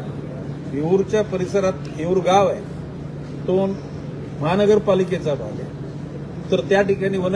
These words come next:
खात्याचं त्या ठिकाणी काही अधिकार नाही. वन खात्यामध्ये काही जर अनधिकृत बांधकामं झाले असेल तर आम्हाला सांगा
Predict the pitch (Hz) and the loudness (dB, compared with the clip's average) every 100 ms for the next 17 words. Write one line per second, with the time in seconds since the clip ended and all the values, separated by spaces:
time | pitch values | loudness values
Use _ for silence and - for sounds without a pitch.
0 | 202 160 151 175 165 180 180 170 165 147 | 0 -2 0 0 0 -6 -4 -2 -2 -2
1 | 165 170 165 - 156 165 175 - - - | -4 -4 -6 -2 -2 -2 -6 -8 -8 -8
2 | - 147 175 175 170 - 147 - - - | -4 -4 -2 0 0 -2 -6 -6 -8 -10
3 | - - - - 156 220 196 180 202 202 | -10 -8 -8 -4 0 2 2 2 2 2
4 | 202 196 190 185 190 170 160 175 185 165 | 0 0 0 0 0 0 -2 -2 -2 -2
5 | 160 180 175 143 143 156 151 151 160 160 | -2 -4 -2 -4 -2 -4 -4 -4 -4 -4
6 | 165 180 185 165 | -4 -4 -2 -4